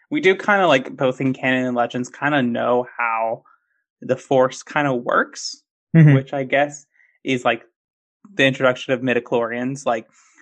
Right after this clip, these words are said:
Speaker 1: a, a
Speaker 2: Mm-hmm.
Speaker 1: Force-sensitive being can sense and connect to the midichlorians around them. Um, it's kinda like what gives, like, the Jedi their extra perceptive powers, is 'cause they can basically sense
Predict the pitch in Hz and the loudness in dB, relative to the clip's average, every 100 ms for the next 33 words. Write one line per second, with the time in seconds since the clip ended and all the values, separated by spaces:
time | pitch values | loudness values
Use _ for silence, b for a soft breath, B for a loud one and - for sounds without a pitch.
0 | - 135 127 - 147 156 160 131 160 143 | -2 0 0 -2 4 8 8 6 2 -2
1 | 135 131 120 131 123 120 113 123 113 - | 0 -2 -2 -2 0 0 -2 -4 -4 -6
2 | - 127 120 - 139 131 - 120 147 131 | 0 0 0 -4 -4 -4 -4 -6 -4 -6
3 | - - - - 117 117 120 110 - 123 | -6 -12 -14 -8 -6 -4 -4 -6 -6 -6
4 | 120 120 117 123 - b b b b - | -4 -6 -8 -10 -14 b b b b -2
5 | 131 117 107 110 127 147 233 339 _ _ | -2 0 -2 -2 -4 -4 -4 -4 _ _
6 | - 131 69 50 53 - - 143 _ _ | -2 0 0 -4 -10 -14 -16 -20 _ _
7 | _ _ _ _ _ _ _ _ _ _ | _ _ _ _ _ _ _ _ _ _
8 | _ - 143 - 180 175 151 147 135 - | _ -10 -10 -2 0 0 0 0 -2 0
9 | 131 123 123 123 123 123 123 117 113 117 | 0 0 0 -2 -2 -4 -2 -4 -6 -8
10 | 123 - - 135 - - - 139 - 120 | -10 -8 -2 -4 -2 -8 -4 -6 -2 -4
11 | - 123 - - 117 165 190 147 - 143 | -4 -10 -12 -10 -6 -4 -6 -8 -12 -6
12 | 127 123 113 120 120 120 120 123 120 - | -6 -4 -8 -4 -4 -4 -8 -12 -14 -12
13 | - 117 120 | -8 -8 -8